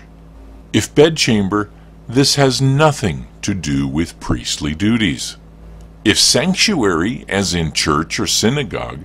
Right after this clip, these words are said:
Mary always ate at church, having food binges from Allah? This makes no sense at any level. I have to admit, I'm on a voyage of discovery of this stuffage.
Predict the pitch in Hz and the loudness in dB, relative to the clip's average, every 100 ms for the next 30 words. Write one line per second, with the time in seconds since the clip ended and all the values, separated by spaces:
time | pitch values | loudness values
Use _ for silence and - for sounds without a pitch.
0 | - - - - - - 135 156 160 - | -18 -20 -20 -20 -20 -6 2 2 2 -2
1 | - - 156 160 175 147 - 127 139 - | -6 2 4 4 2 -2 0 4 4 4
2 | 147 147 - 180 139 - - 117 120 117 | -2 0 0 0 0 -4 -2 0 2 -2
3 | - - 104 127 131 139 139 147 - 92 | -4 2 4 4 2 2 0 -2 -2 -2
4 | 71 65 80 139 196 - - - - - | 0 0 4 4 4 -4 -20 -20 -20 -20
5 | - - - - 151 175 185 175 156 170 | -20 -20 -20 -6 -2 2 2 0 -2 0
6 | 175 160 - 185 135 - 139 160 - 175 | 0 2 2 0 -2 -2 0 0 -2 -2
7 | 196 202 165 87 69 62 60 - - - | 0 0 2 0 0 -6 -12 -14 -20 -20
8 | - - - - - 117 160 151 - 143 | -20 -20 -20 -20 -4 0 2 0 2 2
9 | 131 147 - - - - - - - - | 2 0 0 -6 -20 -20 -20 -20 -20 -2
10 | 127 135 123 120 95 90 107 104 87 98 | 2 2 2 2 0 4 6 6 4 -2
11 | 76 80 - - 104 85 71 67 65 64 | -2 -2 -2 2 0 0 -2 -2 -4 -6
12 | 69 67 - - - - - - 120 101 | -4 -4 -2 -6 -8 -2 0 2 2 0
13 | - 65 58 - | -2 -6 -6 -12